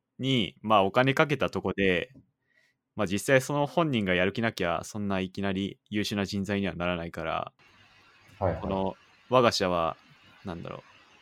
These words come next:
Speaker 1: 社員のトレーニングに何百万ドル使ってますっても、まあ、それは意味ないよねみたいなことが書かれてましたね。
Speaker 2: うーん、トレーニングには意味がない。
Speaker 1: はい。まあ、金使ったからって、結果はまた関係ないよねみたいな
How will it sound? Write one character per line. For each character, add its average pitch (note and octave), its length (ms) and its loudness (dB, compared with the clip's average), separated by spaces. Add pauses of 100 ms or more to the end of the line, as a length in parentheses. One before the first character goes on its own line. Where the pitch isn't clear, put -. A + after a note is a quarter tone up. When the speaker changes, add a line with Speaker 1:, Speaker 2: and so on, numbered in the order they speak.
(240)
Speaker 1:
社 - 220 2
員 G#2+ 80 2
の F2 80 -2
ト G#2+ 120 0
レ G2 80 0
ー F#2+ 40 0
ニ F2+ 100 -2
ン - 20 -4
グ F2 60 -4
に E2 240 -4
何 G2+ 180 2
百 G2+ 480 0
万 G#2 280 0
ド F2+ 100 -4
ル F2 100 -4
使 - 140 -6
っ F#2+ 60 -4
て - 120 -8
ま G#2+ 140 2
す - 260 -14
っ - 20 -20
て C3+ 100 -4
も、 A2 280 -2 (460)
ま G2+ 80 -4
あ、 F#2 40 -2
そ G#2 120 -4
れ G2+ 80 4
は G#2+ 60 4
意 G#2+ 60 2
味 G2 100 2
な F2+ 100 2
い F2 60 0
よ E2+ 80 -4
ね E2+ 100 -6
み E2+ 100 -8
た E2+ 120 -6
い D#2+ 40 -6
な D#2+ 80 -10
こ E2+ 100 -12
と E2+ 80 -12
が - 180 -8 (100)
書 - 80 -18
か F#2+ 60 -2
れ D#2 60 -4
て - 80 -14
ま - 80 -14
し - 80 -10
た - 80 -16
ね。 - 140 -20 (1080)
Speaker 2:
う A2 40 -2
ー A#2 440 2
ん、 G2+ 40 -6
ト B2 100 8
レ C3+ 80 10
ー C3+ 40 10
ニ A2 140 6
ン G#2 80 4
グ A2 80 6
に A2 80 4
は F2 120 4
意 G2+ 80 2
味 G#2 180 4
が D2+ 100 0
な D2 140 -2
い。 D#2+ 140 -4 (680)
Speaker 1:
は - 160 -10
い。 - 100 -16 (120)
ま F#2+ 80 -6
あ、 - 40 -12
金 B2+ 220 0
使 - 160 0
っ D#3 120 4
た F3+ 120 -4
か F3+ 80 6
ら D#3+ 80 10
っ - 100 -6
て、 E3+ 440 6
結 - 220 -4 (200)
果 C#3+ 120 2
は D3 140 6
ま G#2+ 120 2
た A2 100 -2
関 A2+ 220 0
係 A#2+ 140 -2
な A#2 100 0
い F#2 60 0
よ E2+ 80 -6
ね F2 100 -8
み E2+ 80 -12
た E2 100 -12
い - 100 -12
な - 80 -20